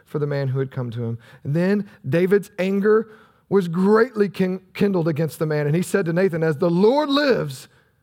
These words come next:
the man who has done this deserves to die.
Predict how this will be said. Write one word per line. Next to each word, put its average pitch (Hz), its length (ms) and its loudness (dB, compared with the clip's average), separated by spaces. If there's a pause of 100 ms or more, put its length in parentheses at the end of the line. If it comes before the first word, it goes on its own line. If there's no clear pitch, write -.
(320)
the 147 80 -4
man 220 340 2
who 220 120 4
has 180 140 0
done 208 240 0
this 185 240 0
deserves 170 580 -2
to 117 140 -4
die. 139 480 -6